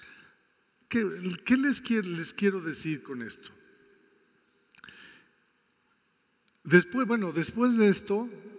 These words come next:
Mois-, Dios le ordena a Moisés que metiera solamente la vara que había reverdecido.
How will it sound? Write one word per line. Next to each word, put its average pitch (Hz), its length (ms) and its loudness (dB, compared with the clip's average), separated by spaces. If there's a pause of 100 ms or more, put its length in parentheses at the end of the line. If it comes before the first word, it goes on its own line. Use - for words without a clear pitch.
(160)
Mois-, 165 440 -6 (100)
Dios 208 360 0
le 226 80 -2
ordena 202 360 0
a 190 40 -2
Moisés 185 560 2 (120)
que 175 140 6
metiera 190 520 2
solamente 202 1400 -2
la 147 280 0
vara 165 640 0
que 139 100 2
había 139 260 2
reverdecido. 131 800 -2